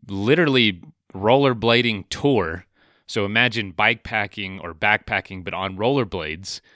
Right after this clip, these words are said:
across New Mexico, uh, over mountain passes, through deserts, on dirt roads.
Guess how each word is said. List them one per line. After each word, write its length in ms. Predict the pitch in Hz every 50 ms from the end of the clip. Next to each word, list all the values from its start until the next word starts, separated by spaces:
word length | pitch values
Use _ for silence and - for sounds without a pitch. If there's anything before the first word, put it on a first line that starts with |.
| _ _ _ _ _ _ -
across 480 | - 104 - - 165 175 180 160 - -
New 120 | 160 143
Mexico, 580 | 135 139 143 - - 123 - - 82 76 - - _ _ -
uh, 80 | - - _ - -
over 400 | - 143 147 139 143 135 120 107 - - -
mountain 420 | 110 107 107 123 143 147 147 135
passes, 640 | - - 143 139 131 - - 143 143 147 143 - -
through 220 | - - - 87
deserts, 840 | 80 76 - 107 110 127 123 135 139 135 131 - - - - - - _ - - - _ _
on 280 | - 98 92 87 87 85
dirt 260 | 104 107 117 131 135
roads. 640 | 135 139 139 135 139 143 139 127 120 - - - -